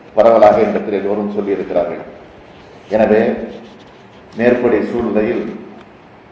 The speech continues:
தளர்வுகளற்ற முழு ஊரடங்கு அமல்படுத்துவது குறித்த முடிவினை அரசு எடுக்க வேண்டியிருக்கிறது. நோய் தொற்று பரவல் கட்டுப்பாட்டு நடவடிக்கை குறித்து ஏற்கனவே உங்கள் அனைவரது ஆலோசனைகள் பெற்று நடவடிக்கைகள் எடுக்கப்பட்டு வருகின்றன.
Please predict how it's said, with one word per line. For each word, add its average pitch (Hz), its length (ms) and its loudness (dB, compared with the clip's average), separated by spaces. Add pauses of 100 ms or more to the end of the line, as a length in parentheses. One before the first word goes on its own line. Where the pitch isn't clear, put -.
தளர்வுகளற்ற 135 840 4
முழு 123 260 2
ஊரடங்கு 110 180 0
அமல்படுத்துவது 104 600 -4
குறித்த 101 260 -6
முடிவினை 104 640 -4 (600)
அரசு 110 520 0 (300)
எடுக்க 110 260 -2
வேண்டியிருக்கிறது. 90 840 -6 (720)
நோய் 135 340 2
தொற்று 123 640 0
பரவல் 120 520 0 (200)
கட்டுப்பாட்டு 120 560 -2
நடவடிக்கை 104 520 -2
குறித்து 95 520 -6 (760)
ஏற்கனவே 127 440 4
உங்கள் 110 280 2
அனைவரது 104 340 0
ஆலோசனைகள் 104 480 -2
பெற்று 98 300 -8
நடவடிக்கைகள் 101 640 -2
எடுக்கப்பட்டு 104 500 -6
வருகின்றன. 95 460 -6